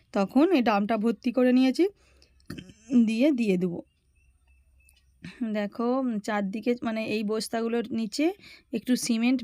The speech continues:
উম, ইয়ে হয়েছিল, মানে বেঁচে ছিল, মানে সিমেন্টের যে মাখাটা না, সেটা বেঁচে ছিল। সেটা আবার তোমাদের দাদাভাই সেটাকে ছাড়িয়ে বস্তার এখানে রেখেছে, শুকোতে বলেছে, নাহলে তো নষ্ট হবে অনেকটা, অনেকটাই জিনিস। আর দেখো, আমি,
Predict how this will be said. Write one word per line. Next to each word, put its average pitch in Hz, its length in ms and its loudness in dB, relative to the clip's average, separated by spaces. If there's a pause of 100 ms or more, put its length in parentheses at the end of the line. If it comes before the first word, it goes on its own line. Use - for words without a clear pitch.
উম, 214 440 -2
ইয়ে 226 200 0
হয়েছিল, 202 480 -2
মানে 196 300 0
বেঁচে 220 320 -2
ছিল, 190 200 -2
মানে 196 160 -2
সিমেন্টের 214 560 -4
যে 226 200 -4 (360)
মাখাটা 247 460 -2
না, 359 140 2
সেটা 240 220 -4
বেঁচে 208 300 -2
ছিল। 196 220 -2
সেটা 208 300 -4
আবার 208 160 -2
তোমাদের 214 320 -4
দাদাভাই 208 580 -2 (300)
সেটাকে 208 340 -4
ছাড়িয়ে 202 460 -2
বস্তার 208 420 -2
এখানে 202 300 -2
রেখেছে, 185 460 -2
শুকোতে 190 400 -6
বলেছে, 180 400 -2
নাহলে 190 240 -2
তো 208 100 -6
নষ্ট 208 340 -4
হবে 247 240 2
অনেকটা, 196 420 -4
অনেকটাই 240 600 0 (380)
জিনিস। 208 400 -2 (680)
আর 185 460 -2 (580)
দেখো, 226 520 -4
আমি, 214 220 -6